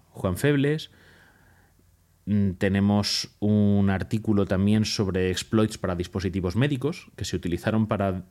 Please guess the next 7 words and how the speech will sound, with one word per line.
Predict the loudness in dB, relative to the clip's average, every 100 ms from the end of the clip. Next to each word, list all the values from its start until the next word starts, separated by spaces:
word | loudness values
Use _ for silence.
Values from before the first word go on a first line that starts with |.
| _
depositar | -8 -6 -4 -4 0 0
backdoors | 0 -2 -2 -6 -6 -14 -20 -20 -20 _ _ _
en | 0 2 2 2 0 0 -2 -2 -6 -8 -14 -20 _ -18
sistemas | -6 -4 -2 0 0 0
de, | 0 0 0 0 -2 -4 -6 -6
de | -4
análisis, | -2 0 0 0 -2 -4 -6 -12